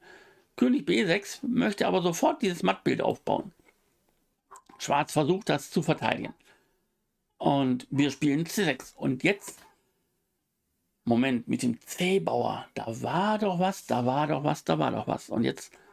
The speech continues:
machen wir mal einen ganz, ganz kleinen Ausflug in die Geschichte mit dem C-Bauern. War der jetzt gut oder schlecht? Und, ähm, einige von euch werden sich vielleicht daran erinnern,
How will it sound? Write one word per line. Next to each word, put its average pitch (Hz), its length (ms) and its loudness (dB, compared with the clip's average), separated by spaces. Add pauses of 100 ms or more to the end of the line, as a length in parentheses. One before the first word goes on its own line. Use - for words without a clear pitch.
(220)
machen - 260 0
wir 120 80 2
mal 120 220 0
einen 110 240 -2
ganz, - 280 2
ganz 120 280 -2
kleinen 143 320 0
Ausflug 165 760 2 (420)
in 147 200 0
die 143 80 2
Geschichte 160 420 0
mit 151 140 2
dem - 100 0 (220)
C-Bauern. 196 720 0
War 139 140 0
der 165 80 2
jetzt 156 240 0
gut 226 280 2
oder 190 200 2
schlecht? 160 340 -2 (920)
Und, 139 560 0
ähm, 127 480 0 (340)
einige 196 320 2
von 185 80 0
euch 170 240 2
werden 156 220 2
sich 156 160 -2
vielleicht - 380 -2
daran 175 120 2
erinnern, 185 400 2